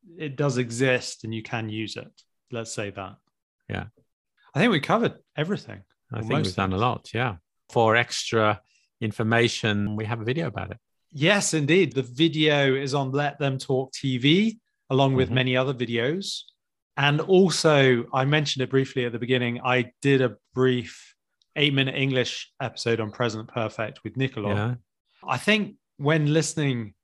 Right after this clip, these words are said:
Speaker 1: to podcasts or watching videos, it's always good to have a bit of variety, isn't it? And do
Speaker 2: Yeah.
Speaker 1: listen to one or two other things.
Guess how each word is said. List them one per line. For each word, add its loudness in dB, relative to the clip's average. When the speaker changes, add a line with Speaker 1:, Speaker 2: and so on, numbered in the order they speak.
Speaker 1:
to -20
podcasts -2
or -2
watching -4
videos, -4
it's -6
always 0
good -2
to -2
have 0
a -2
bit -2
of -4
variety, -4
isn't -10
it? -10
And -12
do -4
Speaker 2:
Yeah. -4
Speaker 1:
listen -6
to -14
one -6
or -6
two -8
other -8
things. -12